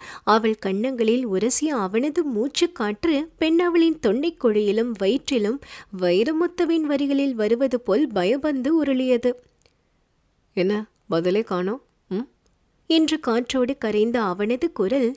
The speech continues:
அவள் செவிகளை உரச, அவளது இதயம் பந்தய குதிரை போல் ஓட்டம் கண்டது. "ந-, நான் போ-, போகணும்" என்று திக்கித் திணறி நிலம் பார்த்து அவள் பதில் பேச,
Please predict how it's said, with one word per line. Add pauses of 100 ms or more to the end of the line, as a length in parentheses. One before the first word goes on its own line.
அவள்
செவிகளை
உரச, (440)
அவளது
இதயம் (100)
பந்தய
குதிரை
போல்
ஓட்டம்
கண்டது. (1400)
"ந-, (200)
நான் (600)
போ-, (400)
போகணும்" (500)
என்று
திக்கித்
திணறி
நிலம்
பார்த்து
அவள்
பதில்
பேச,